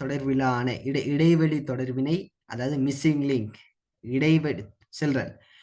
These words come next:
இடைவெளி தொடர்பினை மீளவும் கட்டமைப்பதற்கு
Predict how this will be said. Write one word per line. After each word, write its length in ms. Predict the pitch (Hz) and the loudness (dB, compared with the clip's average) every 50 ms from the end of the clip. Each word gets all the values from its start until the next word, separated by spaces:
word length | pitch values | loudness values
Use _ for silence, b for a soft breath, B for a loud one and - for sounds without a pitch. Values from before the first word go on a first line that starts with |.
| b b b | b b b
இடைவெளி 520 | - 139 147 160 170 165 151 160 151 143 | -2 2 6 6 6 6 6 4 2 0
தொடர்பினை 720 | 139 - 139 131 131 131 135 127 135 143 160 175 185 170 - - 123 127 | -2 -2 -2 0 0 0 0 -2 -2 0 0 -2 -2 -4 -8 -8 -4 -2
மீளவும் 480 | 139 156 170 180 190 196 175 170 175 170 | 2 4 4 4 4 4 2 0 -2 -2
கட்டமைப்பதற்கு 1200 | 165 139 123 - - 139 131 131 123 113 - - 113 98 107 104 - - - 156 165 170 160 | -4 -6 -8 -6 -6 -4 -2 -2 -4 -4 -6 -8 -8 -8 -8 -10 -8 -2 2 2 2 2 0